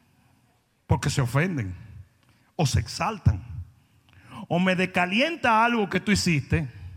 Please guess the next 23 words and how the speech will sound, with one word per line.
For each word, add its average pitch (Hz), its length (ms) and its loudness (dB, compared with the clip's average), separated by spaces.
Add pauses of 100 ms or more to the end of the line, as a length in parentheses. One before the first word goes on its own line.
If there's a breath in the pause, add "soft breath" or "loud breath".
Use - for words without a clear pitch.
(680 loud breath)
o 180 120 4
me 185 140 6
ofendiste. 170 1200 4 (760 soft breath)
Y 151 140 2
eso 202 180 2
es 180 100 -2
falta 165 420 0
de 147 120 0
mansedumbre 160 840 4
y 147 40 4
falta 147 420 0
de 139 120 6
humildad. 127 540 4 (2000 loud breath)
Si 254 240 4
Jesús 233 400 0
hubiera 285 380 2
procedido 247 460 0
así, 190 280 2
mata 202 760 2
a 202 320 -2
todos 330 340 2
los 262 180 2
fariseos 220 760 2